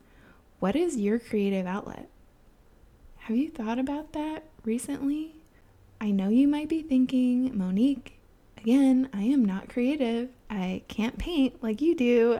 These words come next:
I can't make pottery." Side note, just because I said I tried it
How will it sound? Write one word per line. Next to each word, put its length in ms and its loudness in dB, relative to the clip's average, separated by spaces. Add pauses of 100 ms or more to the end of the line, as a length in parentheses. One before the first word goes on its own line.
I 440 -4
can't 280 0
make 200 -4
pottery." 720 4 (280)
Side 640 0
note, 480 -2 (600)
just 240 6
because 280 0
I 100 4
said 220 2
I 100 2
tried 320 -2
it 300 -2